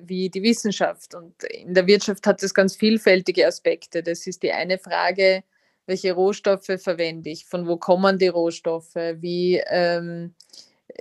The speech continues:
also alles, was sozusagen mit der eigenen Produktion, mit dem eigenen Produkt zu tun hat. Wie, wie, wie produziere ich klimafreundlich? Was brauche ich dazu? Ähm, welche Rahmenbedingungen brauche ich dazu? Aber wenn man an die Biodiversität,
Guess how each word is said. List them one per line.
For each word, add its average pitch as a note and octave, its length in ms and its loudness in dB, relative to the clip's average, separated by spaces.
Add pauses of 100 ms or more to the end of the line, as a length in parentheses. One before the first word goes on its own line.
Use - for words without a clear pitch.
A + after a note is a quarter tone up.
(460)
also F3 340 2 (320)
alles, G3 420 4
was F#3+ 160 2
sozusagen G3 480 -2
mit G3+ 200 -2
der F#3 180 4
eigenen F#3 400 -2
Produktion, F#3 540 -8
mit G#3 100 -6
dem F3+ 60 -10
eigenen F#3 360 -6
Produkt G#3 420 -4
zu G3+ 120 -8
tun F3 320 -16
hat. E3 180 -16
Wie, F3 200 -20
wie, F#3 180 -14 (200)
wie F#3 180 -6
produziere G3 580 -2
ich G3+ 120 -2
klimafreundlich? E3 920 -2
Was E3 140 -6
brauche E3+ 300 2
ich F#3 100 -14
dazu? E3+ 440 -10 (100)
Ähm, E3 340 -10
welche F3 260 -2
Rahmenbedingungen E3+ 840 -8
brauche E3 280 -4
ich D#3+ 80 -20
dazu? - 380 -10 (440)
Aber E3+ 280 2
wenn F3+ 140 2
man F3 160 2
an F3 40 -4
die F3+ 80 4
Biodiversität, F#3+ 1200 2